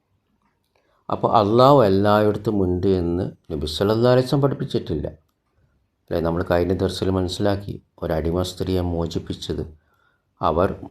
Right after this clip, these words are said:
സത്യവിശ്വാസിനിയാണെന്ന് തെളിയിക്കാൻ നബി സല്ലല്ലാഹു അലൈഹി വസല്ലം ചോദിച്ചൊരു ചോദ്യമാണ്, "അയിനല്ലാ, അള്ളാഹു എവിടെ?" അവൾ, അപ്പോൾ അവർ ശരിയായ ഉത്തരം പറഞ്ഞു, "അള്ളാഹു ഫിസ്സമ, ആകാശത്തിൻ്റെ മുകളിലാണ്" എന്ന്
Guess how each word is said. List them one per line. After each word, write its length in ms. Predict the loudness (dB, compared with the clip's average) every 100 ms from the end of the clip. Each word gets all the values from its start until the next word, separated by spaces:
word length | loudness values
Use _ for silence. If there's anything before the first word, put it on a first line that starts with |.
| _ -14
സത്യവിശ്വാസിനിയാണെന്ന് 1700 | -10 -8 -4 0 0 0 2 2 2 0 2 2 0 -2 -2 -2 -4
തെളിയിക്കാൻ 680 | -4 -2 0 0 -2 -6 -4
നബി 160 | -2 -4
സല്ലല്ലാഹു 540 | -4 -2 0 2 0 0
അലൈഹി 160 | -2
വസല്ലം 300 | -4 -4 -4 -6
ചോദിച്ചൊരു 680 | -4 -4 -2 -6 -4 -4 -4
ചോദ്യമാണ്, 760 | -2 -2 2 4 4 2 0 -2 -4 _ _ _ _
"അയിനല്ലാ, 640 | 0 2 2 0 0 0 0
അള്ളാഹു 500 | 0 -2 0 2 2 0
എവിടെ?" 280 | -2 -4 -4
അവൾ, 300 | -4 -4 -6 -8 _ -20 -10
അപ്പോൾ 380 | -10 -4 0 2
അവർ 260 | 2 2 0 -4 -14 _ _
ശരിയായ 440 | -6 -2 0 2 4
ഉത്തരം 400 | 2 0 0 2
പറഞ്ഞു, 320 | 0 0 -2 -2
"അള്ളാഹു 560 | -4 -2 0 0 0 -4 -6 _
ഫിസ്സമ, 520 | -12 -10 -6 -4 -2 0 -2 -4
ആകാശത്തിൻ്റെ 840 | -4 -2 -4 -4 -8 -6 -4 -2 -2 -4 _ _ _ _ _ _ _ -4
മുകളിലാണ്" 640 | 0 4 4 4 4 2
എന്ന് 240 | 0 -2